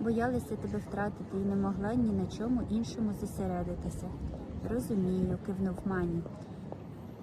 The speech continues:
«Та саме такої помилки допускаються багато людей, яким бракує грошей.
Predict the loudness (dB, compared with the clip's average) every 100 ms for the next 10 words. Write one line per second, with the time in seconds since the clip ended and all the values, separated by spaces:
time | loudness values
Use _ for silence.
0 | -10 -6 -6 2 6 6 6 0 2 0
1 | 4 6 8 6 4 2 2 0 -2 0
2 | 0 0 0 0 0 0 2 2 2 2
3 | 2 0 2 2 2 0 2 2 2 -2
4 | -2 -2